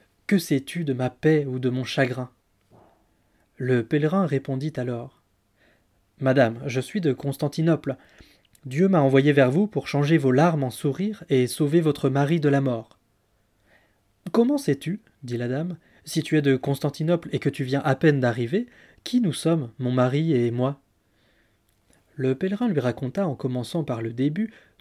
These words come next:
toute l'histoire des tourments d'Aldobrandino. Il lui dit aussi qui elle était, depuis quand elle était mariée, et bien d'autres choses encore sur sa vie qu'il connaissait très bien.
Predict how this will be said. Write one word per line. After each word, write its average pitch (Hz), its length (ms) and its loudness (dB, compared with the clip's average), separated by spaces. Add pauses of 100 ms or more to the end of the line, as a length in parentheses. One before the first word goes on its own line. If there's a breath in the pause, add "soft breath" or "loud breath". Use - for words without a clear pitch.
toute 254 300 0
l'histoire 156 580 -4
des 127 120 -6
tourments 143 420 -2
d'Aldobrandino. 127 880 -4 (500 soft breath)
Il 117 140 -6
lui 123 180 -4
dit 139 180 -2
aussi 131 340 -2
qui 160 220 -2
elle 120 120 0
était, 156 420 -4 (280 soft breath)
depuis 131 320 -6
quand 151 320 0
elle 120 100 -4
était 120 320 -4
mariée, 123 580 -2
et 127 60 0
bien 151 240 0
d'autres 208 300 0
choses 175 240 -2
encore 151 320 -2
sur - 160 -10
sa 123 160 -6
vie 196 200 -6 (220 soft breath)
qu'il 123 140 -10
connaissait 113 380 -6
très 151 200 -4
bien. 127 180 -12